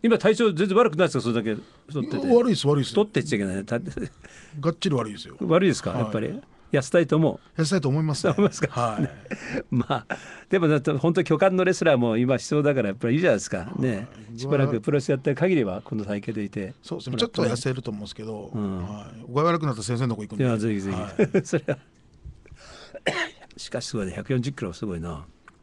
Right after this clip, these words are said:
Speaker 1: えー、まあそういうことでね、あの、あれ、あれですよね。アパッチプロレスっていうのは今どんな感じでやってるんですか？あの、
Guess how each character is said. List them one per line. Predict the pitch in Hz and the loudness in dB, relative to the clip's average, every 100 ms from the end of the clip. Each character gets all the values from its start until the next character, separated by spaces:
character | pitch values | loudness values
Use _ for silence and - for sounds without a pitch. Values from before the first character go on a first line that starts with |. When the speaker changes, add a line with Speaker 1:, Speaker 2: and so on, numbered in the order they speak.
| _ _ _ - - - - - - - _ - | _ _ _ -20 -18 -20 -20 -20 -20 -20 _ -4
Speaker 1:
え | 113 113 110 110 110 113 | 0 0 0 0 -2 0
ー、 | |
ま | 120 | 0
あ | |
そ | 117 | 0
う | 139 | 0
い | |
う | |
こ | 139 | 0
と | 139 | -2
で | 117 | 0
ね、 | 120 113 - | 0 0 -4
あ | 110 | -4
の、 | 107 110 110 | -4 -4 -6
あ | |
れ、 | - _ | -8 _
あ | 120 | -6
れ | |
で | 123 | -4
す | - | -4
よ | 104 | -4
ね。 | 98 104 _ _ _ _ _ _ - | -6 -8 _ _ _ _ _ _ -10
ア | - | -2
パ | 196 | 0
ッ | |
チ | 190 - | 0 -4
プ | - | 0
ロ | 202 | 4
レ | 190 | 4
ス | 147 151 | 4 0
っ | |
て | 120 147 | -2 0
い | |
う | 139 | 2
の | |
は | 170 | 4
今 | 156 143 | 4 4
ど | 123 170 | 4 4
ん | |
な | 196 | 4
感 | 190 | 4
じ | 180 | 2
で | 180 | 2
や | |
っ | 139 | 2
て | |
る | 160 | 0
ん | |
で | |
す | - | 0
か？ | - - | -6 -6
あ | 120 | -4
の、 | 110 110 107 117 | -2 -2 -2 -6